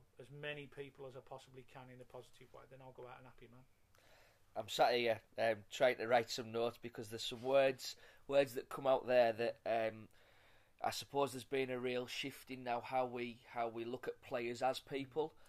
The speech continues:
Speaker 1: Mm.
Speaker 2: Um, I'm just writing some notes down there. So, um, manner, um, being human beings,
Speaker 1: Yeah.
Speaker 2: affect people,
Speaker 1: Mm.
Speaker 2: respect, um, enjoy it,
Speaker 1: Yeah.
Speaker 2: uh, from the roots, and
Speaker 1: Mm.
Speaker 2: and, and, and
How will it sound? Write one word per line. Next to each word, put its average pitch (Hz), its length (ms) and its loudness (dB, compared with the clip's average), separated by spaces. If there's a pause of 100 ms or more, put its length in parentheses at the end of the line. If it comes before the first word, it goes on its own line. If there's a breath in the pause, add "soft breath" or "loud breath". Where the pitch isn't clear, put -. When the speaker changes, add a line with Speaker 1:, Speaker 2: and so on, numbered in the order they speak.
(300 loud breath)
Speaker 1:
Mm. 120 160 6
Speaker 2:
Um, 110 120 -10
I'm 110 160 -2
just - 240 -6
writing 131 240 2
some 123 240 -8
notes 123 320 0
down 117 300 4
there. 117 240 2
So, 113 480 0 (320 loud breath)
um, 113 260 2
manner, 123 340 2 (500 soft breath)
um, 113 520 2 (800 soft breath)
being 131 200 0
human 123 340 -4
beings, 127 640 -4
Speaker 1:
Yeah. 127 60 -14
Speaker 2:
affect 127 400 -6
people, 123 420 -4 (160)
Speaker 1:
Mm. - 40 -18
Speaker 2:
respect, 120 640 -4 (400 soft breath)
um, 110 300 0
enjoy 127 500 -2
it, 131 320 -8 (340 soft breath)
Speaker 1:
Yeah. 110 60 -2
Speaker 2:
uh, 113 180 2 (260)
from 127 260 -2
the 120 100 -4
roots, 131 640 -4 (380 loud breath)
and 127 240 4 (340)
Speaker 1:
Mm. 123 280 -20
Speaker 2:
and, 131 180 0
and, 139 240 -2
and 131 260 -4